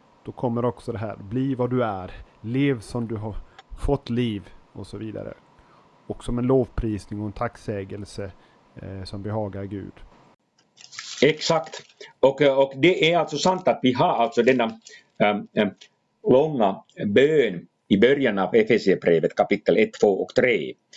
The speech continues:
Speaker 2: Och där, eh, redogör Paulus för, eh, frälsningens grund och det som Kristus har gjort. Och, och som sagt, han aktualiserar allt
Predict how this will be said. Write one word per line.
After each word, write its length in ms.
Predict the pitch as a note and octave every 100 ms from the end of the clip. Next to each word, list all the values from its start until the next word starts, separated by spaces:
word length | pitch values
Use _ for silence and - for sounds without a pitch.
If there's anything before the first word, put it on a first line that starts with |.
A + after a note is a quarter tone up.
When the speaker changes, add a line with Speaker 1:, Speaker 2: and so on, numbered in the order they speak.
| - -
Speaker 2:
Och 120 | G#2+
där, 480 | A2+ F3 E3 A2 F2+ - _ - _ _
eh, 960 | - F#2+ F2 E2+ A2 C3+ D3 - F#3+ F#3+
redogör 500 | C3 B2 G#2+ E2+ E2
Paulus 560 | - A2 G#2 E2+ D#2 -
för, 200 | E2+ D#2 - _ _ _ _ _
eh, 140 | - -
frälsningens 800 | - A2+ G2+ G2 E2 D#2 D#2 -
grund 720 | A#2+ - B2+ C3 G2+ D2+ - - _ _ -
och 100 | F#2+
det 120 | G2
som 220 | G#2 F2+
Kristus 440 | G#2+ A#2 - F#2+
har 160 | - F2+
gjort. 320 | E2+ F2+ -
Och, 160 | D#2 - - -
och 140 | -
som 160 | - G#2
sagt, 260 | A#2 -
han 180 | - G2+ - - -
aktualiserar 1120 | B2+ B2+ - B2 G2+ G#2 B2 A#2+ F#2 D2+ C#2+ -
allt 500 | G2 D#2 D2 -